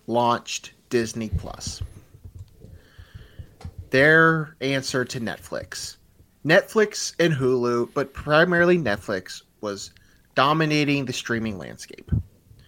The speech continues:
Everybody, Netflix was getting all these rights to all these movies and T V shows from other companies, and they were streaming them.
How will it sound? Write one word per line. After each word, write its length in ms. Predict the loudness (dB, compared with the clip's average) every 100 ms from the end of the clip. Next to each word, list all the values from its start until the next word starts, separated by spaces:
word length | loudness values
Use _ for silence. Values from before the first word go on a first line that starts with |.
| _ -20 -20 -20 _ _ _ -2
Everybody, 640 | 0 4 4 4 4 2 -2
Netflix 540 | -2 0 -4 -4 -4
was 200 | -6 -2
getting 480 | 0 2 2 -2 -10 _ _ 0
all 180 | 2 4
these 220 | 2 2
rights 380 | 4 4 0 -6
to 80 | -2
all 180 | -2
these 220 | -2 -4 -2
movies 400 | -2 0 0 -2
and 140 | -8
T 180 | -6 -4
V 160 | -2
shows 320 | -2 0 0 0
from 160 | -2
other 160 | -2 -2
companies, 520 | -2 -2 -2 -4 -8
and 120 | -4
they 120 | -2
were 120 | -2 -4
streaming 460 | -6 -8 -8 -10
them. 240 | -12 -14